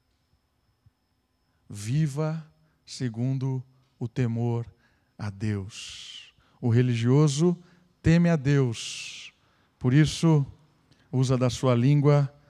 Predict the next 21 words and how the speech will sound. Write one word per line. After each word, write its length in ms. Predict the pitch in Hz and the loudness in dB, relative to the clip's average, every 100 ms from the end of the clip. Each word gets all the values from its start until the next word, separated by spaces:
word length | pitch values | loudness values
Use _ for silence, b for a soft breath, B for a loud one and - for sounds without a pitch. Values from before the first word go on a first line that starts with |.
| b b _ | b b _
para 160 | 123 | -2
abençoar. 840 | 120 123 120 - 120 107 101 104 - - _ b b b b b | 0 0 -2 -2 0 0 -4 -8 -16 -20 _ b b b b b
O 80 | 113 | 4
re-, 240 | 127 139 | 4 4
religioso 840 | 131 139 143 123 147 160 143 165 165 b b b _ | 2 2 2 0 2 2 2 -2 -2 b b b _
teme 240 | - 143 147 | 2 2 0
a 60 | |
Deus, 1120 | 139 127 120 110 - - - - - - - _ b b b b | 0 0 -2 -4 -10 -14 -16 -18 -20 -20 -20 _ b b b b
por 160 | - 117 | -4 -2
isso 580 | 139 127 - 147 123 110 b b b b b | -2 -4 -6 -6 -6 -12 b b b b b
ele 200 | 123 120 | -6 -6
sabe 600 | 120 - 139 147 127 127 | -8 -4 -2 -2 -4 -6
muito 400 | 117 143 175 185 | -2 2 2 0
bem 480 | 143 131 120 113 110 | 0 2 4 0 -4
identificar 760 | 131 120 131 - - 120 127 120 | -6 -2 -2 -2 -8 -4 -2 0
a 40 | |
injustiça 960 | 120 113 110 - 143 139 - 151 135 123 b b b b b b b _ _ _ | 0 -2 -6 -6 -4 -4 -4 -4 -4 -6 b b b b b b b _ _ _
e 60 | 123 | -2
proteger 640 | 123 135 - 131 117 127 | 0 0 0 -4 -4 -4
o 100 | 120 | -2
injustiçado. 920 | 117 120 117 - 123 - 107 101 107 | -4 -4 -8 -8 -8 -6 -6 -8 -12